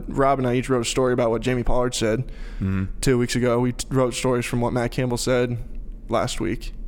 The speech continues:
Speaker 1: Not
Speaker 2: Yep.
Speaker 1: trying to be an ass, but I'm just saying we did. <laughs>
Speaker 2: Yeah.
Speaker 1: You know, I did write those stories. I mean, I think that morale is as good as morale can be.
Speaker 2: Yeah, and I,
Speaker 1: And
Speaker 2: you know, I, I'm not near as close to the athletics programs as you, but I work in Ames, and I feel like, you know,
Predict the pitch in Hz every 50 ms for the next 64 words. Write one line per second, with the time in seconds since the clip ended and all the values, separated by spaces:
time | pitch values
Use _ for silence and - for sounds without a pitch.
0 | - - - - 110 98 95 131 113 104 - 107 113 104 117 - - - - -
1 | - - - - - - - - 107 110 117 - - - 120 117 120 113 113 -
2 | - 120 120 123 127 127 127 131 123 - - 156 - 131 - - - - - 104
3 | 104 90 92 - - 143 139 127 117 117 131 113 127 127 135 135 127 131 127 127
4 | 127 - 131 123 - - - 127 123 123 123 131 - - - 131 135 127 123 120
5 | - 135 127 - 131 104 120 123 123 120 120 120 120 120 117 117 113 110 - 123
6 | 117 117 117 120 117 117 117 113 - 120 113 110 123 131 127 127 127 156 170 135
7 | 113 107 104 113 113 110 131 123 120 117 123 113 101 98 98 98 101 - 110 117
8 | 107 98 92 - - - 110 110 107 104 101 98 - 87 104 104 92 92 - -
9 | 110 98 - - - 95 92 90 87 87 76 - 98 - - 87 107 113 - -
10 | - 95 90 87 87 90 90 90 90 - 92 92 98 87 92 87 82 - - 98
11 | 95 82 90 107 120 123 - 95 92 92 87 92 98 101 - - - - 85 87
12 | 87 95 - 107 98 90 85 95 95 92 95 104